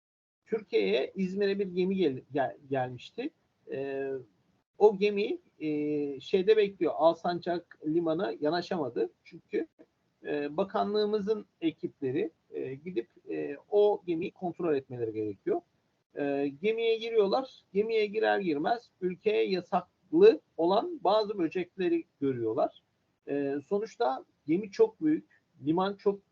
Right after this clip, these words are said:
limanda bekliyor bu. İki gün, üç gün. Bir böceğin o limanda, e, o gemiye girmesi normal. E, ve, e, bizimkiler görüyor, bekletiyorlar o gemiyi. İlaçlamalarının gerekli şeylerini yapıyorlar.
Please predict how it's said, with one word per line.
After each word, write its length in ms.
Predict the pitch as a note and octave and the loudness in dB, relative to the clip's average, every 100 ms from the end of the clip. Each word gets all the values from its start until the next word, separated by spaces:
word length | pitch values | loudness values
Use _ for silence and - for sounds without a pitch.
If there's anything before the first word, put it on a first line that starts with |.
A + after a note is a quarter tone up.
| B2+ | -10
limanda 640 | C3+ D3+ D#3+ E3 F3 F3+ D3 | -4 0 0 0 -2 -2 -2
bekliyor 460 | C#3 _ B2 A2+ | -4 _ -6 -4
bu. 220 | A#2 F3 F3+ _ | -4 -6 -8 _
İki 240 | - D#3 | -10 -6
gün, 180 | C3+ C3+ C#3+ | -6 -8 -12
üç 220 | C3 _ | -18 _
gün. 180 | D#3 F#3+ _ _ _ _ _ | -14 -14 _ _ _ _ _
Bir 220 | A3+ A3+ G3+ | -12 -4 0
böceğin 400 | F#3 F#3 F3 D#3 | 0 -2 -8 -4
o 140 | G3+ | -4
limanda, 640 | A3 G3+ E3+ D3 C3 C3 - - | -2 0 0 2 0 0 -6 -12
e, 80 | C3+ C3 C3 B2+ - | -8 -6 -6 -8 4
o 320 | G#3 G#3+ F3+ C#3 | 6 6 4 -2
gemiye 360 | D#3+ D3+ C#3+ C3+ | -2 -2 -4 -2
girmesi 720 | D3+ C#3+ C#3 C3+ - - - | -2 -2 -6 -8 -8 -8 -8
normal. 500 | D3 F#3 G3 C#3+ E3+ - _ _ _ _ | -2 2 2 2 -2 -6 _ _ _ _
E, 340 | C#3+ - C3+ F#3+ | -10 -8 0 2
ve, 300 | A#2+ A2 - | 2 2 -4
e, 420 | D#3 E3 D#3 D#3 D3+ E3+ | -6 -4 -2 -4 -6 -8
bizimkiler 520 | F#3 G3 G3+ F3+ F3 | -10 -8 -4 -2 -2
görüyor, 500 | F#3 F#3+ D3 G3 A3+ D#3+ | 0 0 2 0 -2 -2
bekletiyorlar 680 | F#3 F#3+ G#3 - G#3+ E3+ C#3 | -4 -2 -8 -2 0 0 0
o 140 | B2+ | -4
gemiyi. 400 | C3 A#2 C#3 G#3 _ _ | -6 -6 -8 -8 _ _
İlaçlamalarının 840 | F3 F#3 F3+ - D#3+ E3 E3+ G3 F3+ | -2 -2 -4 -6 -2 -2 -2 -2 -2
gerekli 400 | D#3+ E3+ - - | -2 -2 -6 -6
şeylerini 460 | E3+ D3+ D3 D3 | -2 0 0 -2
yapıyorlar. 440 | E3 - B2 C3 | -4 -4 -6 -6